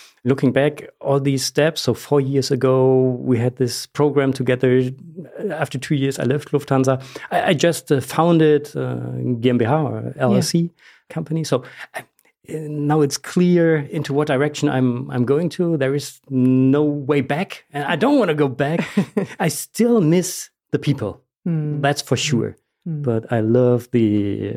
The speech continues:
Speaker 1: uh, creative, independent work which I'm doing right
Speaker 2: Mm.
Speaker 1: now. And so
Speaker 2: maybe there's an opportunity to create an, another vision, as in where, what would I, or an intention is a nicer word than just the vision. Like, what's the intention
Speaker 1: Mm-hmm.
Speaker 2: of,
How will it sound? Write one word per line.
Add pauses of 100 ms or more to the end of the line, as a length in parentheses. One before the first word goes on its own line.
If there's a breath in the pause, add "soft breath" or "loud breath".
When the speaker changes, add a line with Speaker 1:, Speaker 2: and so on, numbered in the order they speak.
Speaker 1:
uh,
creative,
independent
work
which
I'm
doing
right
Speaker 2:
Mm. (100)
Speaker 1:
now.
And (420 loud breath)
so
Speaker 2:
maybe
there's
an
opportunity
to
create
an,
another
vision,
as
in (400 soft breath)
where,
what
would
I, (140)
or
an
intention
is
a
nicer
word
than
just
the
vision.
Like,
what's
the
intention
Speaker 1:
Mm-hmm. (520 loud breath)
Speaker 2:
of,